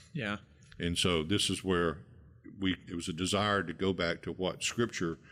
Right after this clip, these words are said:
Speaker 2: was teaching, what Jesus Christ taught, what we had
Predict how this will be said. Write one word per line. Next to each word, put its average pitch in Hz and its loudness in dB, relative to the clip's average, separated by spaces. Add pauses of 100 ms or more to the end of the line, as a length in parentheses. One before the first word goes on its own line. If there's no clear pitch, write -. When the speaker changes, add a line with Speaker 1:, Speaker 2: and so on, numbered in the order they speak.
(360)
Speaker 2:
was 87 -4
teaching, 90 -2
what 80 -6
Jesus 92 0
Christ 82 -2
taught, 82 -2 (280)
what 90 -2
we 87 -2 (140)
had 92 0